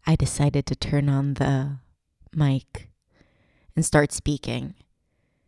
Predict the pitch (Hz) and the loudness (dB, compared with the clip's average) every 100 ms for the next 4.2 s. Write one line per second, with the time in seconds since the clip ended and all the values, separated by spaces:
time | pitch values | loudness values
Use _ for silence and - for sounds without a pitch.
0 | _ _ _ _ _ _ _ - 151 151 | _ _ _ _ _ _ _ -4 0 0
1 | 156 175 269 277 233 - 175 170 135 143 | 2 2 2 2 0 2 6 8 6 4
2 | 147 156 143 131 - 147 151 - 170 160 | 4 6 4 2 2 2 2 0 2 2
3 | 175 175 175 170 165 170 160 151 151 - | 4 2 2 2 4 4 4 4 2 0
4 | - | -6